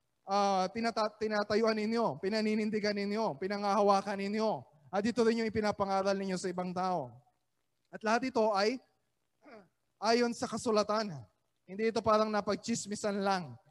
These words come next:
Hindi, hindi ito parang gawa-gawa lang ng mga tao. Hindi ito parang, ah, conspiracy, ah, theories lang na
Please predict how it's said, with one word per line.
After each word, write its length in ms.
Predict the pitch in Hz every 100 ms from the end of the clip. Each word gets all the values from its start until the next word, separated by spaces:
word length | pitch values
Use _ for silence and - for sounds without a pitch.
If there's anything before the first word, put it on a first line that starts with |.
| -
Hindi, 160 | 185 208 208
hindi 140 | 202 214
ito 120 | 208 202
parang 240 | 202 208
gawa-gawa 480 | 196 202 202 202 190
lang 120 | 196
ng 120 | 202
mga 160 | 190 185
tao. 160 | 214
Hindi 200 | 185 185
ito 120 | 185 190
parang, 320 | 185 190 185 - _ 165
ah, 160 | 185 -
conspiracy, 880 | 208 214 - 233 208 202 220 202
ah, 80 | 190
theories 480 | 185 220 226 220 196 202
lang 160 | 185 139 -
na 320 | 180 180 170